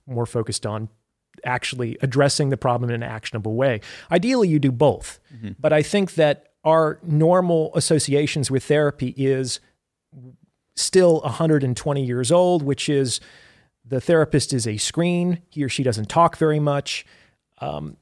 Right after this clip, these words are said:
Speaker 1: and you just vent and potentially arrive at some degree of insight. And the insight is the master key to solve whatever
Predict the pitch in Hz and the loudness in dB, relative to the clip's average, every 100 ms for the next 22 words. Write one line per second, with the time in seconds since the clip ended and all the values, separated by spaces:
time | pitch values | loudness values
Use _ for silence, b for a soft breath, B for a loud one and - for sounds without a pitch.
0 | - 131 127 117 151 127 139 - - _ | -10 -8 -6 0 0 2 0 -2 -8 _
1 | _ _ - 107 139 151 175 - - 147 | _ _ -20 -4 0 0 -2 -6 -8 -4
2 | 139 131 123 - _ - - - 185 180 | -2 -2 -6 -10 _ -8 -4 0 0 2
3 | 180 160 151 143 139 139 131 123 - 139 | 0 2 4 4 4 2 2 0 0 2
4 | 131 123 131 113 156 170 - 160 156 - | 2 0 -2 -2 0 0 2 2 2 -6
5 | b b b b 135 131 165 165 - 143 | b b b b -4 -2 0 2 2 2
6 | 156 127 - 127 123 - _ _ _ _ | 2 -2 -2 -2 -2 -6 _ _ _ _
7 | 131 139 151 - 156 - 147 139 120 - | -6 -2 -2 -2 -4 -2 -2 -2 -2 0
8 | 131 131 123 123 117 | 2 2 0 0 -2